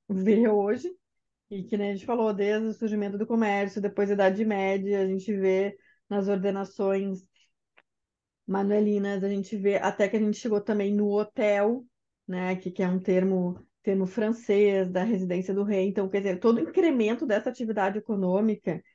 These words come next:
né, a gente vai ligar isso, tudo isso com a expansão das ferrovias, com o desenvolvimento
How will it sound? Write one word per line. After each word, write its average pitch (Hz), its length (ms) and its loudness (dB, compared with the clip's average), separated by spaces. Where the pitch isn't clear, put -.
né, 240 140 0
a 254 60 4
gente 277 240 0
vai 285 140 2
ligar 233 300 2
isso, 247 280 -6
tudo 269 180 -4
isso 247 180 0
com - 80 0
a 202 40 2
expansão 202 480 -2
das 202 180 -4
ferrovias, 208 920 0
com 220 100 -4
o 202 40 0
desenvolvimento 196 840 -2